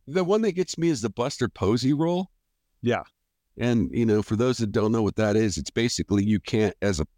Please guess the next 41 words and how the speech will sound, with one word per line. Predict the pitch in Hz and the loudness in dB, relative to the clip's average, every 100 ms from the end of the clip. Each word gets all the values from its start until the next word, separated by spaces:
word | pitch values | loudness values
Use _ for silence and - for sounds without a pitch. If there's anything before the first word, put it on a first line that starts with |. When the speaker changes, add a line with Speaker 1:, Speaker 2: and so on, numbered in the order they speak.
| - | -12
Speaker 1:
catcher, | - 143 - 85 | -4 -4 -2 0
you | 82 | -2
can't | - - - - - | -2 -4 -4 -8 -8
crowd | - 107 69 | -2 0 0
the | 64 | -4
plate, | - 104 95 | -4 0 2
or | 80 | 0
you | 101 | -2
can't | - 113 - _ _ _ _ _ _ _ | -2 -2 -4 _ _ _ _ _ _ _
put | - 185 - | -6 -4 0
your | 113 113 101 - _ _ _ _ _ _ _ _ _ _ | 0 0 0 -6 _ _ _ _ _ _ _ _ _ _
body | 135 127 107 98 | 0 2 2 2
over | 98 104 80 87 | 2 2 2 0
the | 76 - _ - | -2 -6 _ -6
home | - 110 | -2 0
plate | 85 - 65 - _ _ _ _ _ _ _ | 0 -2 -2 -6 _ _ _ _ _ _ _
if | 78 107 | -6 -2
you | 104 | 0
have | 101 | 0
a | 92 | 0
runner | 90 101 95 | 2 2 0
coming | - 82 82 | 0 0 0
in | 69 | -2
from | - 69 | -6 -8
third, | - 90 80 67 | -4 -2 -2 -2
like, | 64 55 | -6 -6
either | 69 76 78 | -4 -2 -2
in | 73 | -2
a | |
squeeze | 69 - 85 78 | -4 -2 -2 -2
play | - 78 71 69 | -4 -4 -2 -2
or | 65 85 76 | 0 0 -2
a | - | -2
hit | 71 67 | -4 -2
or | 73 | -2
R | 73 78 113 | 0 0 0
B | 69 | 0
I | |
Speaker 2:
Right. | 65 76 | -2 -2
Speaker 1:
or | |
whatever. | 71 55 60 65 | -4 -6 -8 -12